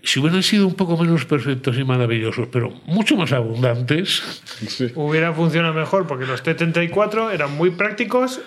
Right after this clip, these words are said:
Speaker 3: eran peores tanques a lo mejor, pero, joder, funcionaban muy bien, tenía, estaban muy optimizados y salían, le salían muchísimo más barato a los soviéticos.
Speaker 1: No, y también había también alguna razón tecnológica. Pero sí que es verdad que muchas veces,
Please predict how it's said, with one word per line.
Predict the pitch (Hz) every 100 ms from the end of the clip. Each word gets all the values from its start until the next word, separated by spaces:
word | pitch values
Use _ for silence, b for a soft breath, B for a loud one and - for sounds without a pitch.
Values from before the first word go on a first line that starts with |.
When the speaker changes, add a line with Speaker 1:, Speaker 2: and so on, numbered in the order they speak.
| -
Speaker 3:
eran | 185 196
peores | 196 190 196
tanques | 214 233 233 220
a | 220
lo |
mejor, | 214 208 262 254 B B B -
pero, | 143 131
joder, | 156 214 - -
funcionaban | - 165 135 151 190 220
muy | 214 214
bien, | 147 131
tenía, | 143 156 190
estaban | 190 160 202 190
muy | 180 208
optimizados | 202 202 190 185 175 226 233 220
y | - 156
salían, | 151 156 185
le | 170
salían | 147 160 185
muchísimo | 165 165 220 220 208
más | 196
barato | 185 190 196
a | 190
los | 160 147 -
soviéticos. | 147 143 139 147 131 - B B B B B
Speaker 1:
No, | 147 127
y |
también | 117 139 151 135
había | 120 110 95 90
también | 90 95 110 101
alguna | 90 95 101
razón | 95 92 98 98
tecnológica. | 92 95 110 107 110 - B B B B
Pero | - 131
sí | 131 156
que | 190
es |
verdad | 170 156 156
que | - 120
muchas | 127 127 135
veces, | 151 156 107